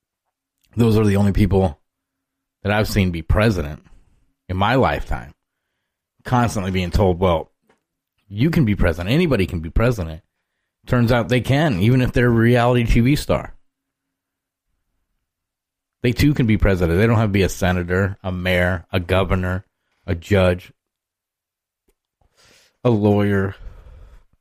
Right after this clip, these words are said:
They ain't even gotta be, like, a paralegal or a temp.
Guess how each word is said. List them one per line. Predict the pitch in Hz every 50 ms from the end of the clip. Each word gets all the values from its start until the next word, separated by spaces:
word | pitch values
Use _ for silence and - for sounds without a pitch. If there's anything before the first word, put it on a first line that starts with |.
| _ _ _ _ _ _ _ _ _ _ _ _ _ _ _ _ _ _ _ -
They | 110
ain't | 117 127 127
even | 123 120
gotta | 117 110 107
be, | 101 107 104
like, | 101 90 85 -
a | 85
paralegal | - - 110 101 98 92 90 95 107 120 107 87 69 - - - - - -
or | 80 78
a | 76
temp. | - - 107 113 110 - -